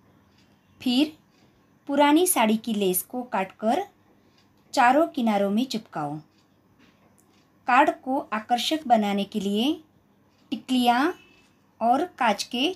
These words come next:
छोटे छोटे टुकड़ों को उचित जगहों पर चिपकाओ, यानी कांच के छोटे छोटे टुकड़े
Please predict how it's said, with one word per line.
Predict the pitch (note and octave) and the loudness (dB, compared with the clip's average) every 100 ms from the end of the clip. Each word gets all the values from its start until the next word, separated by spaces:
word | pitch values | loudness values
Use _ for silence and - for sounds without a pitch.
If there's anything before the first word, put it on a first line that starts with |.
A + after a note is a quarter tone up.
| - | -8
छोटे | - C4 E4 | -6 -2 0
छोटे | D#4+ B3 G#3 | -2 -2 -2
टुकड़ों | G#3 A3 G#3 G3 | -2 -4 -4 -4
को | A3 A3+ F4+ - _ _ _ _ _ _ _ _ _ | -2 0 0 -4 _ _ _ _ _ _ _ _ _
उचित | C4 C#4 - E4+ | -6 -2 0 0
जगहों | C#4 G#3+ G#3+ | 0 0 0
पर | G#3 B3 D4 | -2 -4 -4
चिपकाओ, | C#4+ - - F3 D3 D3+ _ _ _ _ _ _ _ _ - | -6 -6 -2 -2 -4 -10 _ _ _ _ _ _ _ _ -12
यानी | G#3 G#3 G#3 A#3 D#4 F4+ _ _ _ _ _ _ _ - | -2 0 2 2 0 -2 _ _ _ _ _ _ _ 0
कांच | C4+ D4+ - | 2 2 0
के | D#4 | -4
छोटे | D4+ B3 C4+ | -4 -4 -6
छोटे | C#4+ A#3 G#3+ | -6 -4 -4
टुकड़े | F#3 G3 G3+ | -4 -4 -2